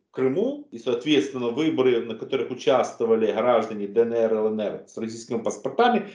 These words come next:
они это не признают. Но это и так было понятно, что не признают. Не, ну это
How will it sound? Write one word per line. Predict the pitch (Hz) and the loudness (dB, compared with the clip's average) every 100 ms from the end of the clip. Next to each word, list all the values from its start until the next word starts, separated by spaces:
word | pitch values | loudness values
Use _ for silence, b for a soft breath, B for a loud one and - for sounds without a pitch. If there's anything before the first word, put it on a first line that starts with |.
| B | B
они | 123 160 208 | 0 4 6
это | 180 160 | 6 4
не | 147 | -2
признают. | - 127 117 95 - - | 2 2 2 -4 -8 -14
Но | 127 | -4
это | 196 196 | -2 0
и | 147 | 2
так | 165 - | 2 2
было | 131 - | 0 -2
понятно, | 113 101 87 - | -2 -6 -8 -12
что | - | -16
не | 87 | -14
признают. | - 90 87 73 - _ _ _ _ | -10 -10 -10 -14 -16 _ _ _ _
Не, | 127 117 | 2 2
ну | 95 | 2
это | 110 - | 0 0